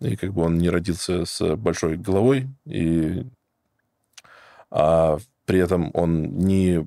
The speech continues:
работает в интеллектуальных сферах каких-то, ну, потому что, да, интеллектуальная тренировка, ты, ты же тоже не отрицаешь, что если ты постоянно, ну, напрягаешь свои мозги, они работают чуть лучше.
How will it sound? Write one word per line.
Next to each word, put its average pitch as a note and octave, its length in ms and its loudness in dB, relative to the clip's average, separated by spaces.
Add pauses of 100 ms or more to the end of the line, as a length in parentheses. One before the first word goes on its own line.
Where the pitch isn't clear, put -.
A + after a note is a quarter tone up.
работает F2 480 0
в E2 80 -4
интеллектуальных D#2+ 720 -2
сферах B2+ 380 0
каких-то, G2 440 -4 (120)
ну, C3+ 200 2
потому G#2 340 0
что, F#2 100 -4
да, F2 200 2
интеллектуальная F2 520 -2
тренировка, G#2 300 -2
ты, F2+ 100 -2
ты F2+ 140 0
же E2+ 80 -2
тоже E2+ 180 0
не D#2+ 60 0
отрицаешь, E2 400 -2
что E2 280 -4
если E2 200 -2
ты F2 120 -8
постоянно, E2+ 580 -2
ну, E2+ 200 -4
напрягаешь F2 400 0
свои E2+ 160 -2
мозги, F2 220 0
они G#2 120 2
работают D#2+ 340 -4
чуть - 120 -16
лучше. - 280 -6